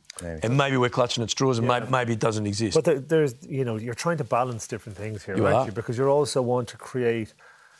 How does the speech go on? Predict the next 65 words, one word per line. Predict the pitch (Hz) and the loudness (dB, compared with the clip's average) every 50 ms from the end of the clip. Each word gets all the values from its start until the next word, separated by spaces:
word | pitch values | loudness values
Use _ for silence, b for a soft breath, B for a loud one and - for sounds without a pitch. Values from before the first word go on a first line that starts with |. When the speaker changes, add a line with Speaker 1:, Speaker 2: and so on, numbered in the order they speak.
| b b b b - | b b b b -4
Speaker 3:
um, | 123 117 113 110 104 104 104 - | -2 0 0 0 -2 -4 -4 -6
a | 117 | -6
momentum. | 107 110 107 107 113 120 135 147 135 - - 147 139 139 117 _ | -4 -4 -4 0 0 0 0 0 0 0 0 0 0 -2 -10 _
Speaker 1:
Which | - 95 - - | -10 -10 -4 -2
they | 107 104 | -4 0
did. | 98 113 135 143 - - _ - | 2 2 0 0 -2 -6 _ -4
Speaker 3:
And | 117 117 120 117 | -2 -2 0 0
you | 117 117 107 | -2 -2 0
want, | 113 117 120 104 | 0 0 0 0
and | 107 104 | 0 0
they | 117 113 | 0 0
did, | 101 143 160 170 160 127 101 98 - - | 2 2 2 2 2 2 0 -4 -8 -8
and | 113 113 107 | -6 -6 -6
a | |
feel | 98 - - - 135 143 151 147 | -6 -8 -4 0 2 2 2 2
good | 123 117 143 143 139 135 131 110 - - - _ | 0 2 2 2 4 2 0 -2 -8 -16 -14 _
in | 139 113 | -10 -10
the | 107 104 | -8 -8
camp, | - - 151 170 170 165 160 147 117 - - _ - | -4 0 0 0 2 0 -2 -4 -10 -14 -20 _ -10
and | 110 104 104 104 107 107 104 | -8 -6 -6 -6 -6 -6 -8
you | 110 104 | -8 -6
want | 107 107 107 98 | -6 -6 -6 -8
to | - | -8
get | 110 120 101 98 - | -4 -4 -4 -2 -2
game | 123 117 113 110 | -2 -2 -2 -4
time | - - 113 110 110 101 | -4 -4 -4 -4 -4 -6
for | - - 110 | -6 -6 -4
your | 104 101 | -4 -6
key | - - 120 117 | -6 -6 -6 -6
players, | 110 - - 127 135 156 160 151 131 117 | -6 -2 0 0 2 2 2 0 0 -2
some | - - 120 107 | -4 -8 -8 -8
of | 104 101 98 | -8 -8 -8
them | 95 101 92 | -8 -10 -8
who | 85 113 110 | -8 -8 -6
were | 104 104 107 104 101 _ _ _ _ | -6 -4 -6 -6 -8 _ _ _ _
Speaker 2:
Sexton | - - 139 120 - 160 151 | -6 -6 -6 -4 -4 -4 0
hadn't | 139 143 151 | 0 0 0
Speaker 3:
injured, | - 165 165 165 | 0 0 0 0
Speaker 2:
played. | 107 117 | -2 -4
Speaker 3:
Sexton | - - 120 113 - - 123 107 | -2 -2 -2 -2 -2 -4 -10 -8
hadn't | 92 104 101 95 98 | -6 -6 -6 -6 -10
played. | 90 - 135 151 165 165 160 156 131 B B B B B B B B B | -8 -4 -2 -2 -2 -2 -4 -8 -10 B B B B B B B B B
So, | - - - 139 135 131 131 139 - - | -12 -2 2 2 4 4 2 0 -4 -4
you | 147 131 | -4 -4
know, | 123 | -2
there, | 110 107 139 143 | 0 2 2 2
there | 139 123 160 160 156 160 170 | 2 0 -2 0 0 2 0
is | 180 175 143 | 0 0 0
a | 175 | 0
balance, | 127 135 127 139 139 123 110 104 - | 2 4 2 2 2 0 -2 -4 -4
and | 131 135 | -2 -2
I'm | 147 156 | 0 0
not | 170 202 202 - | 0 -2 -2 -2
sure | - - - - 180 180 160 143 | -6 -10 -4 0 2 2 2 2
there | 117 113 110 110 | 4 2 2 2
is | 110 104 92 | 2 0 -4
a | 110 | -8
perfect | - _ - - - 131 117 - - 113 104 - | -10 _ -14 -2 0 0 0 0 -4 -6 -4 -2
way | 117 110 104 101 | -4 -4 -4 -4
to | - 104 | -6 -8
do | 95 104 101 | -8 -6 -6
this. | 98 101 95 - - | -6 -6 -8 -8 -10
There's | 110 95 | -6 -4
not, | 120 117 113 113 | -4 -2 -2 -4
a, | 113 | -4